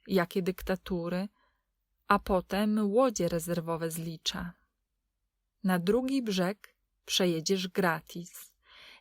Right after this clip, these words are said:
i tylko przez sentyment do antyku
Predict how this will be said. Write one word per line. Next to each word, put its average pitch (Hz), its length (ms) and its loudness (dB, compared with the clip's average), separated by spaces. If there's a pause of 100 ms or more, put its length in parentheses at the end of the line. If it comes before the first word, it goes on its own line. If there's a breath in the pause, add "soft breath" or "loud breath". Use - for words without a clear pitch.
(140 loud breath)
i 208 120 2
tylko 233 460 6
przez 247 240 2
sentyment 226 720 0 (160)
do 208 220 4
antyku 214 800 0